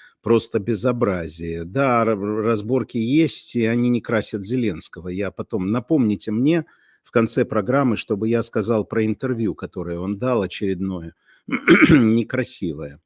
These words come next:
«Боже мой, Архангельск, ясная звездная ночь, мороз минус тридцать». Пф, слушайте, невозможно. Лина, Париж, Кишинев, Финляндия.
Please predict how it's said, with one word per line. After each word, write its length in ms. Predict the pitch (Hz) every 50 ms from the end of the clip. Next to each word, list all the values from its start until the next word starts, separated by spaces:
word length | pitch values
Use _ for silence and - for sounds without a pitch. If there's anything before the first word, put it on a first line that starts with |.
| _ _ _ _ _ _ _ _ _ _ _ _ _ _ _ - - - _ _ _ _ _ _ _ _ -
«Боже 440 | 113 107 135 160 151 110 - 113 98
мой, 220 | 95 98 90 98
Архангельск, 880 | - 117 123 127 - - 147 131 107 90 82 101 90 82 - - -
ясная 500 | 123 131 135 123 - - 120 110 107 104
звездная 540 | 90 98 110 113 110 101 98 104 101 101 98
ночь, 420 | 104 120 143 175 175 - - - - -
мороз 600 | 110 104 101 104 107 113 135 151 143 - - -
минус 420 | 117 120 120 117 117 110 - -
тридцать». 640 | - 120 101 92 82 - - - - - - - _ _ _ _ _ _ _ _ _ _ _ _ _ _
Пф, 480 | - - - - - - - - - - -
слушайте, 520 | - - 110 92 87 - - - 92 95
невозможно. 800 | 104 113 107 123 120 95 98 87 82 82 85 - 87 87 85 - _ _ - - - _ _ _ -
Лина, 400 | 123 120 131 127 113 107 104 -
Париж, 520 | - 117 110 117 139 165 156 - - -
Кишинев, 760 | - - 113 101 - - - 120 107 120 131 131 120 92 - - - -
Финляндия. 1040 | - 113 104 107 104 104 120 127 123 117 110 101 82 87 95 92 90 87 85 -